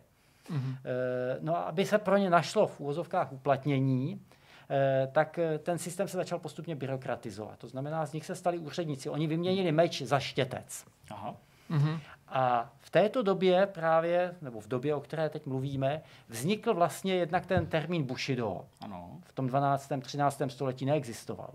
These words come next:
Speaker 1: Mhm.
Speaker 2: Že jo? A vznikl soubor kodex prostě nějakých cností a morálních pravidel, podle kterých se měl ten,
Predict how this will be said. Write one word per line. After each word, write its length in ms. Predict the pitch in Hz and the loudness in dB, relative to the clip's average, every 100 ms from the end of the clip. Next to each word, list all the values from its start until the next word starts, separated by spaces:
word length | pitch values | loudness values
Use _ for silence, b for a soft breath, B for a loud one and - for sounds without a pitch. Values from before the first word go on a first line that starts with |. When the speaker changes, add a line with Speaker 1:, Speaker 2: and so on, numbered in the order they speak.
| 135 | -4
Speaker 1:
Mhm. 340 | 139 147 147 208 | 0 2 0 -6
Speaker 2:
Že 120 | - | -12
jo? 160 | - - _ _ b b b b | -18 -20 _ _ b b b b
A 300 | - 135 131 | -2 2 2
vznikl 560 | 127 110 117 165 170 226 | 0 -2 -4 -2 0 0
soubor 600 | - 190 190 190 202 190 - | 2 2 4 2 0 -2 -6
kodex 460 | - 143 165 170 - | 0 6 6 4 -8
prostě 420 | - 156 - 175 | -8 -8 -6 -2
nějakých 440 | 160 147 139 175 | 2 0 0 -8
cností 640 | - - 151 - - 151 151 | -10 -4 -4 -4 -8 -4 0
a 40 | |
morálních 520 | 143 131 131 131 139 - | 2 0 0 -2 -4 -8
pravidel, 480 | 135 127 120 127 127 B - | -6 -4 -4 -6 -6 B -6
podle 240 | 147 180 | -2 0
kterých 380 | 175 135 135 156 | 0 -2 -4 -4
se 120 | - | -2
měl 380 | 156 127 123 143 151 B - | 0 2 2 0 -2 B -2
ten, 320 | 139 143 | 0 0